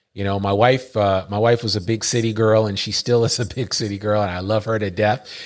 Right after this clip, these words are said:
And, uh, she's still adjusting, but you can. Every, it, there's an opportunity for everybody to adjust and, and to get used to what it's like here. There's a little bit slower pace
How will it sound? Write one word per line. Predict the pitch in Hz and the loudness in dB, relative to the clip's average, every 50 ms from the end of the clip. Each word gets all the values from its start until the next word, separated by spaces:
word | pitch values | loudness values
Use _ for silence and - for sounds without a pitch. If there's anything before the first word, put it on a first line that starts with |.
| - - - - - | -16 -18 -16 -8 -2
And, | 101 104 98 98 98 95 | 0 0 0 0 2 2
uh, | 98 95 98 92 | 2 2 2 2
she's | - - 147 - | 0 0 2 2
still | - - - 151 160 156 143 131 123 - | 2 2 4 6 6 8 6 6 4 2
adjusting, | - 123 113 107 151 160 170 - - - 87 85 87 | 0 -2 2 4 4 4 4 2 -2 -6 -6 -4 0
but | 90 107 107 123 | 0 0 0 0
you | 117 143 | -2 -2
can. | 139 - - 175 175 151 104 | -2 0 0 2 2 4 4
Every, | 95 98 104 120 | 2 2 0 0
it, | 107 120 117 117 | 0 -2 -2 0
there's | 120 113 110 110 113 | 0 0 0 0 2
an | 120 | 0
opportunity | 123 127 - - - 131 123 | 0 0 0 0 -2 -2 -2
for | - - 110 | -2 -4 -2
everybody | - 123 131 185 123 113 107 101 | 0 2 2 2 4 4 2 2
to | 95 - 107 | 0 -2 -2
adjust | 92 90 82 - 113 117 123 - - - | -4 -2 0 2 2 2 2 2 -2 -6
and, | 90 90 85 - - - - - - - - | -6 -6 -8 -10 -12 -16 -18 -18 -18 -8 -2
and | 101 101 98 95 - | 0 0 0 0 -2
to | - | -4
get | 98 87 107 123 - | -2 0 -2 -2 -2
used | - 95 104 127 127 - - - | -2 -2 0 0 2 0 0 0
to | - 95 92 | -2 -2 -2
what | 90 95 107 123 104 | 0 2 2 2 2
it's | - - - | 2 -4 -4
like | 107 107 110 120 113 | 0 0 0 0 0
here. | - - 127 123 123 127 135 131 | -2 -2 2 2 4 4 2 2
There's | 104 95 90 | 0 0 -2
a | 90 - | -2 -2
little | 90 107 113 120 113 | 0 0 2 2 2
bit | 110 117 - - | 2 0 -2 -2
slower | - - - 113 117 117 107 | -2 0 2 4 4 4 2
pace | - - - 113 113 135 156 - - - - - - | 0 -2 -2 0 0 0 2 2 0 0 -2 -4 -12